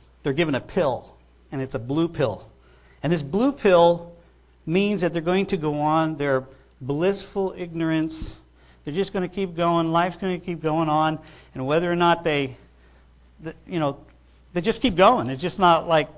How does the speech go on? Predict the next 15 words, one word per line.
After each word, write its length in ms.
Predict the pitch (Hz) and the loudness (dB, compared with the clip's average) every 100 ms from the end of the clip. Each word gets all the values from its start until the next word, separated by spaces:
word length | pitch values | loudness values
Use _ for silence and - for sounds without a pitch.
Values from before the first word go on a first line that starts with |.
| - - | -20 -2
they're 100 | 170 | 4
not 200 | 185 175 | 4 4
engaged. 680 | 156 156 202 147 87 - - _ - - _ _ _ - | 0 0 0 -2 -8 -18 -20 _ -20 -20 _ _ _ -2
Or 680 | 185 269 226 180 170 196 180 - - _ _ | 6 8 8 8 6 4 -2 -14 -20 _ _
some 460 | - 208 240 233 214 | -8 -4 -2 -4 -4
people 280 | 202 180 | -6 -4
were 120 | 170 160 | -2 -2
given 320 | 175 175 165 | 0 -2 -2
a 140 | 147 | -4
red 360 | 135 180 - - | 0 0 0 -4
pill. 320 | 151 113 - - _ _ _ _ _ - - _ _ | -8 -8 -12 -20 _ _ _ _ _ -20 -20 _ _
And 100 | 147 | 0
this 180 | 160 131 | 0 0
red 380 | 143 196 285 285 | 4 8 8 8
pill, 580 | 202 170 147 170 - | 6 6 6 2 -4